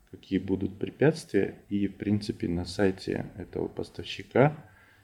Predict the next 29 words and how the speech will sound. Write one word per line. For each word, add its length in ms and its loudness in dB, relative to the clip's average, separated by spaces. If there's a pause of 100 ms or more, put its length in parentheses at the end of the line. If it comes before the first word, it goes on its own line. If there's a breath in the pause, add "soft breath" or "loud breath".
(160 soft breath)
есть 400 0
подробное 500 6
описание 680 4
и 80 -4
даже 380 4
видео, 480 4
как 320 -4
люди 240 -2
проходят 720 0
то 180 6
или 200 2
иное 460 2 (320)
препятствие. 600 0 (800 soft breath)
Так 120 -8
что, 180 0
я 80 10
думаю, 380 4 (140)
поделиться 520 4
этой 180 0
ин-, 220 -4
информацией 720 -2
будет 320 -2
не 120 0
лишним 580 2 (100)
и 140 -4
никаких 480 -6
сложностей 580 -4
не 160 -8
составит. 640 -6